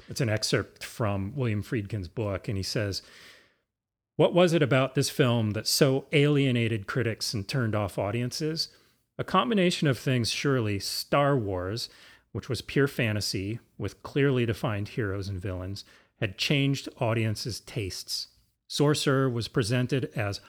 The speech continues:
hard-edged reality. The four leads were fugitives from justice." The title was probably misleading. <laughs>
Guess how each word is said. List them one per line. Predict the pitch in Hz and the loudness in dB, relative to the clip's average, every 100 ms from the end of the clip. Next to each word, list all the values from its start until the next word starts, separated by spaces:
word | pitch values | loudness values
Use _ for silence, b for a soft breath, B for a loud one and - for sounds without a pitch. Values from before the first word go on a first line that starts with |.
| b - | b -2
hard-edged | 156 156 135 131 123 - - | 2 4 4 0 -2 -8 -6
reality. | 107 107 117 117 101 101 143 b b b _ - | -2 0 0 0 -2 -6 -12 b b b _ -20
The | |
four | - 147 131 | 0 2 4
leads | 120 123 123 120 | 4 2 0 -2
were | 117 | -10
fugitives | - - 127 117 123 120 117 | -10 -4 -2 0 0 0 -4
from | - 110 98 | -8 -6 -6
justice." | - 127 - - - - b b b b b _ | -4 -4 -6 -8 -4 -4 b b b b b _
The | |
title | - 143 135 147 147 | 0 2 4 2 0
was | 190 120 - | -2 -4 -4
probably | _ - 160 180 160 196 208 | _ 4 4 4 4 2 4
misleading. | 190 190 - 143 120 131 160 | 4 2 2 2 4 4 2
<laughs> | 185 | 0